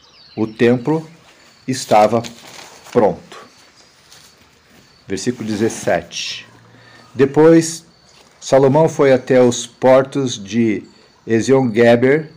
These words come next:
e Elate, no Golfo de Acaba, no país de Edom. O rei Irão lhe mandou navios e marinheiros competentes,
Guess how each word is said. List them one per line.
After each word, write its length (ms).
e 200
Elate, 720
no 140
Golfo 360
de 320
Acaba, 680
no 140
país 460
de 180
Edom. 460
O 120
rei 240
Irão 520
lhe 100
mandou 300
navios 720
e 80
marinheiros 600
competentes, 960